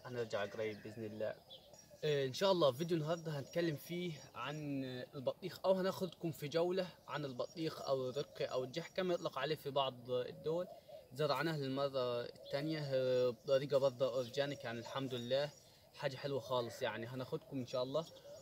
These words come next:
وهنشوفوا كمان، آه، زرعنا الشمام أو ال-، اللي هو كما يطلق عليه في مصر الكنتالوب أو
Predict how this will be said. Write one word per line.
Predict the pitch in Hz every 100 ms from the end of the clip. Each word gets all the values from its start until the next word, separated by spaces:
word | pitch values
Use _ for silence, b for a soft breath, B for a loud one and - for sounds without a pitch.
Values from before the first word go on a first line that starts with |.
| -
وهنشوفوا | 123 135 127 160 -
كمان، | - 131 147 151 127 123
آه، | 123 120 113 107 - - - - - - -
زرعنا | 135 147 139 139
الشمام | 120 131 123 131 147 143 127
أو | 123 123
ال-، | 120 117 113 113 110 110 - -
اللي | 123 131
هو |
كما | 123 131 135
يطلق | 131 117
عليه | 110 127
في | 117
مصر | 127 127 123
الكنتالوب | 113 113 117 - 123 120 117 143 156 - B B -
أو | 139 147